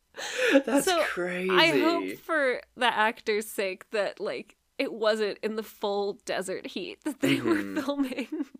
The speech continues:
Speaker 1: Yeah, 'cause can you imagine that's gonna be
Speaker 2: Hell on earth.
Speaker 1: awful.
Speaker 2: Like, I
Speaker 1: Yeah.
Speaker 2: cannot emphasize enough. I'm pretty sure they must have burned the dress I was wearing afterwards because
Speaker 1: <laughs>
Speaker 2: it was
Speaker 1: Just the sweat.
Speaker 2: damp.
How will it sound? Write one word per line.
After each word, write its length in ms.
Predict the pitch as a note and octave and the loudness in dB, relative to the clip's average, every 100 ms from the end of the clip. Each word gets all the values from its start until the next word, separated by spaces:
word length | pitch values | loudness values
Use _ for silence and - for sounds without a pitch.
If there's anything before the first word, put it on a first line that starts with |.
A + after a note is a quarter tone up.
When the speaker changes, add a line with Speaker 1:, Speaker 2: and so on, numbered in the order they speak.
| - | -16
Speaker 1:
Yeah, 360 | A#2 A#2 G2+ F#2+ | 0 4 4 0
'cause 300 | - A#2 A#2 | -6 -8 -8
can 140 | - C#3 | -4 -2
you 80 | |
imagine 360 | C3+ C3+ C3 A#2 | 0 -2 -4 -4
that's 200 | A2 - | -6 -2
gonna 160 | C3 A#2+ | -2 0
be 440 | A#2+ A2+ A2 A#2 - | 0 0 -2 -6 -14
Speaker 2:
Hell 460 | - - A#3+ A#3+ | -12 -6 0 4
on 140 | A3+ C#3 C#3 | 8 8 8
earth. 60 | |
Speaker 1:
awful. 400 | A2 F#2 - - - _ - | 4 -2 -2 -8 -12 _ -6
Speaker 2:
Like, 300 | - - - | -2 -2 -2
I 60 | - | -4
Speaker 1:
Yeah. 60 | A#3 A#3 B3 | -2 2 2
Speaker 2:
cannot 180 | B3+ - | 2 0
emphasize 460 | G#3 G#3+ A#3 A3 G#3 | -4 -6 -2 -2 0
enough. 440 | G3 F#3 F#3 - _ - _ - | -2 -2 -4 -8 _ -20 _ 0
I'm 160 | B3 | 0
pretty 220 | A#3 C#4 C#4 | 2 0 0
sure 160 | D4 | 0
they 100 | A#3+ | 0
must 180 | G#3+ G3+ | 0 0
have 180 | G#3+ - | -2 0
burned 280 | F#3+ F#3+ F#3+ | 0 0 -2
the 140 | F#3+ | -4
dress 280 | F#3 E3 F3 | -4 -4 -4
I 80 | E3+ | -4
was 120 | F#3 | -4
wearing 320 | E3 B2+ C#3+ | -6 -8 -10
afterwards 640 | G#2 - D#3 D#3+ - - | -10 -10 -10 -10 -12 -12
because 540 | - - G#3 F#3 F#3 - | -12 -10 -6 -6 -6 2
Speaker 1:
<laughs> 40 | |
Speaker 2:
it 600 | D3+ A3 G3+ F#3 - D#3+ | 4 6 6 6 6 6
was 100 | E3+ | 4
Speaker 1:
Just 200 | F#3 - | 0 2
the 60 | C3 | 0
sweat. 560 | - D#3+ B2 G#2+ - - - - D4 C#4+ - | 2 6 8 8 4 -2 -4 8 8 8 6
Speaker 2:
damp. 420 | A#3 F3+ E3+ - | 4 6 4 8